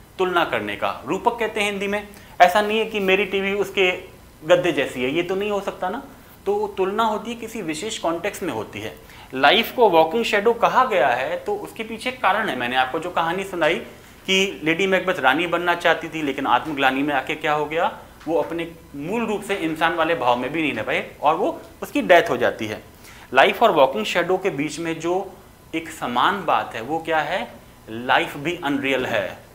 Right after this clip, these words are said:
और शैडो भी unreal है। शैडो भी शाम को अपना साथ छोड़ देती है, जीवन की भी एक शाम होती है जब जीवन नहीं होता, दोनों का अंत होता है। शैडो का भी होता है रात के साथ और जीवन में भी एक रात आती है।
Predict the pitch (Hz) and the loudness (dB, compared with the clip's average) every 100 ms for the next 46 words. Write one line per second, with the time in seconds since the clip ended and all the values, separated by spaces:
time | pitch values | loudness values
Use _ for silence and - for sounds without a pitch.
0 | - 107 139 202 - - - - 185 170 | -4 2 4 2 -4 -16 -8 -2 2 2
1 | 165 165 180 127 127 123 107 104 78 - | 2 -2 -4 -4 -4 -4 -4 -6 -8 -14
2 | - - - 190 175 180 180 - 147 151 | -20 -10 -2 2 2 2 -2 2 2 2
3 | 156 151 143 139 147 135 - 147 127 117 | -2 -2 -4 0 2 2 0 -6 -4 -6
4 | - 120 107 - - - - 117 139 139 | -8 -8 -8 -10 -20 -20 -16 -6 -4 -2
5 | 139 139 127 127 127 127 117 147 139 139 | -4 -6 -4 -4 -4 2 2 2 -4 -6
6 | 151 165 226 - 127 120 120 120 127 123 | -4 -4 -4 -2 -2 -2 -6 -6 -6 -6
7 | 135 139 139 180 247 - - - - 131 | -6 -6 -2 -2 -2 -8 -20 -20 -4 0
8 | 151 151 117 110 101 101 101 98 85 - | 0 0 -2 -4 -10 -12 -6 -6 -6 -6
9 | 123 113 139 147 160 165 165 170 151 147 | -4 -2 -2 -4 -4 -6 -4 -2 0 0
10 | - 160 165 165 165 135 175 180 170 139 | -2 -8 -6 -6 -8 -8 -6 -4 -4 -4
11 | 127 107 107 110 101 120 135 | -4 -2 -2 -2 -8 -8 -10